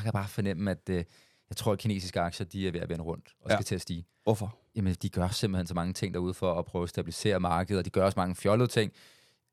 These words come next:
Speaker 1: Øhm,
Speaker 2: Regeringen er gr-, øh, griber ind.
Speaker 1: Ja, ja, du må ikke sh-, øh, shorte, og du, altså, de laver mange fjollede ting, men de laver også rigtig mange tiltag, og synes bare, at tallene viser i Europa, ikke lige Tyskland, men alle andre lande og i Sydkorea og sådan noget, at,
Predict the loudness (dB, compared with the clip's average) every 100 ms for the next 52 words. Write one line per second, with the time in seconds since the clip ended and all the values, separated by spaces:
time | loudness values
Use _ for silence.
0 | 0 4 4 6 6 8 6 8 6 6
1 | 2 0 0 -2 2 2 4 0 -4 -4
2 | 0 2 2 -2 0 2 2 0 -4 -2
3 | -2 0 2 4 4 4 2 2 -2 -2
4 | -4 2 4 6 4 4 4 4 4 0
5 | 2 4 6 6 4 0 0 -2 -2 -4
6 | 0 -2 0 6 6 4 _ _ _ _
7 | -4 2 4 4 2 -2 0 -4 -6 -4
8 | -2 0 0 0 0 0 0 0 -2 -4
9 | -4 -4 -2 0 2 2 2 2 2 2
10 | -2 -2 0 0 0 -4 0 0 0 0
11 | 0 0 -2